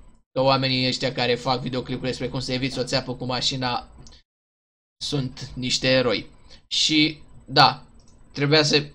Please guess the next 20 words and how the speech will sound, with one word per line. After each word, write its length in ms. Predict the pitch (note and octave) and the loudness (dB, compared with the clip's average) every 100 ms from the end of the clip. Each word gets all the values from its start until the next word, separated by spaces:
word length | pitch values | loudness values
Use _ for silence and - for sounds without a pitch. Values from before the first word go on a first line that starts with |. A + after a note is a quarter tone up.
| - | -6
era 320 | D3+ F3 E3+ | 2 6 8
o 80 | E3 | 8
altă 260 | D#3+ D3 C#3+ | 8 4 -2
soluție, 460 | C#3+ D#3+ D#3+ D3+ | 2 2 2 0
să-i 160 | D3 D3 | 2 0
fi 160 | D3 | 0
cerut 300 | C#3+ C#3+ C#3 | 0 0 0
direct, 460 | C#3 C#3 C#3+ C3 - | 2 4 4 2 -8
uh, 320 | B2+ B2+ A#2+ A#2 - - - | -4 0 -2 -4 -10 -10 -8
seria 420 | - - D3 C#3 C3+ | -10 0 2 4 2
de 140 | B2+ | 0
vin 200 | B2+ D3 | 0 -2
și 180 | C#3 B2 | -2 -2
să 100 | C#3+ | -2
o 60 | |
bag 240 | B2+ B2+ B2 | 2 0 0
pe 140 | B2 | -6
car 200 | - A#2+ | 0 0
vertical. 680 | A#2 A2 G#2 G#2 - F#2 G2+ | 0 -4 -8 -12 -10 -8 0
Dar 480 | D3+ D3+ C#3+ - | 6 6 6 -2